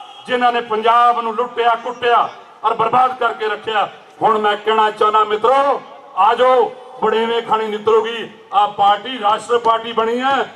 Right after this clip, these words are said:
ਤੁਹਾਡੀਆਂ ਜੜ੍ਹਾਂ ਕਿਲਣਾਂਗੇ। ਮੈਂ ਅੱਜ ਬਹੁਤਾ ਤੁਹਾਡਾ ਇਕੱਠ ਦੇਖ ਕੇ ਮੇਰੇ ਮਨ ਨੂੰ ਅੱਛਾ ਵੀ ਲੱਗਿਆ,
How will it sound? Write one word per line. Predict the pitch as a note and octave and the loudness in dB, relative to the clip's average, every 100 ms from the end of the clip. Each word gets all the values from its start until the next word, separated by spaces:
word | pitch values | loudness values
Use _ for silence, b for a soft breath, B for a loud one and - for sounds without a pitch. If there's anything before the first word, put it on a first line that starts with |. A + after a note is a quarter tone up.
| - - | -18 -2
ਤੁਹਾਡੀਆਂ | A3+ B3+ B3+ | -2 0 -4
ਜੜ੍ਹਾਂ | A#3+ A3+ B3+ C4+ | -2 2 2 0
ਕਿਲਣਾਂਗੇ। | C4+ C4+ C4 C4 B3+ G3+ - - - - E3+ | -2 0 0 2 2 0 -6 -20 -20 -16 -10
ਮੈਂ | G3+ G3+ | -4 -4
ਅੱਜ | G3 | -4
ਬਹੁਤਾ | F3+ G#3+ A3 G#3 - - - - - | -2 -2 2 2 0 -6 -20 -20 -10
ਤੁਹਾਡਾ | F#3 G3+ | -8 -6
ਇਕੱਠ | G3+ G3 F#3+ | -6 -6 -6
ਦੇਖ | G#3+ G#3+ G#3 | -2 -4 -2
ਕੇ | G#3+ | -2
ਮੇਰੇ | G#3 G3+ | -2 0
ਮਨ | F#3 F#3+ | 0 -2
ਨੂੰ | G#3 G3 | -4 -6
ਅੱਛਾ | - G#3+ | -4 -6
ਵੀ | A3 | -4
ਲੱਗਿਆ, | A3+ G#3+ A#3 A#3 | -6 -2 0 0